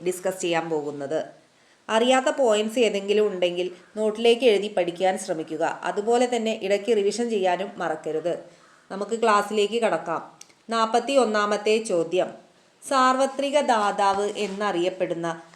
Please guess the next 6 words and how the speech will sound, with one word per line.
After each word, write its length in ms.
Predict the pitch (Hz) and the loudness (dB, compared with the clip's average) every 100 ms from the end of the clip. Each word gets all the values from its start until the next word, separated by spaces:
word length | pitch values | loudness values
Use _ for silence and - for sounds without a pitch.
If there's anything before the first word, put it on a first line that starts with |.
| - | -6
രക്തഗ്രൂപ്പ് 720 | 196 - 240 214 170 170 175 160 | -6 0 0 2 -2 0 -2 -2
ഏതാണ്? 500 | 165 151 147 143 175 160 - - - - | -2 -2 -2 -2 -2 -4 -6 -20 -16 -4
സാർവത്രിക 680 | 202 196 202 226 226 226 269 | 0 2 2 2 2 2 4
ദാതാവ് 640 | 220 175 170 175 170 175 185 185 | 4 2 2 2 2 2 0 0
എന്നറിയപ്പെടുന്ന 880 | 180 196 196 170 190 180 165 165 165 - | -6 -2 0 0 0 0 0 0 -4 -4
രക്തഗ്രൂപ്പ് 640 | 170 170 208 175 170 170 | -4 0 -2 0 -4 -4